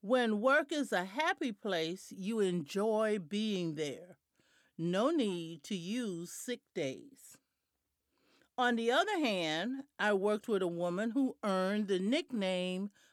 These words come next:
Black Cloud. No matter the circumstance, she would say or do something to bring everyone around her down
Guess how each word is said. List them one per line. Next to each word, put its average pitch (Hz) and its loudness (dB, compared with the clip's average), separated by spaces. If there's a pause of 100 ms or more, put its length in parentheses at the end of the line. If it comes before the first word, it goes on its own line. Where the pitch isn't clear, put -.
Black 180 2 (160)
Cloud. 131 -2 (1040)
No 254 4
matter 285 4
the 330 -2
circumstance, 214 -2 (100)
she - -2
would 175 -2
say 220 0 (400)
or 180 2
do 226 0
something 285 -2
to - -6
bring 180 0 (200)
everyone 233 0
around 190 0
her 185 -4 (420)
down 131 -2